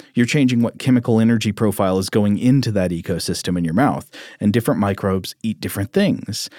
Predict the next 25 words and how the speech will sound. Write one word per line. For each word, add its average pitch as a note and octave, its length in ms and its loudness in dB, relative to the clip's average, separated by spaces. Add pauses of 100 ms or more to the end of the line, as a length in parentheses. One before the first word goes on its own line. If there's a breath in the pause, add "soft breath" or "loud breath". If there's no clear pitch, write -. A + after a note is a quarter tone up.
(520 loud breath)
Change B2 300 4
your G#2+ 80 2
diet, C3+ 500 2
and A#2 160 2
you A2+ 60 4
might A#2+ 200 2
encourage G#2+ 460 0
a G2 40 -2
different A2+ 540 -2
crowd D#3 480 0
to A2+ 120 -2
take A2 340 -2
up G#2+ 220 -2
shop F#2 420 0 (160)
in A2+ 220 2
your G2 140 0
teeth. - 500 -2 (420 loud breath)
And A#2 240 2
<laughs> - 180 -8
so, C3+ 340 2
uh, A2+ 360 2
the A#2 160 0
prehistoric D#3+ 640 0
hunter-gatherer B2+ 560 2
diet F2+ 380 0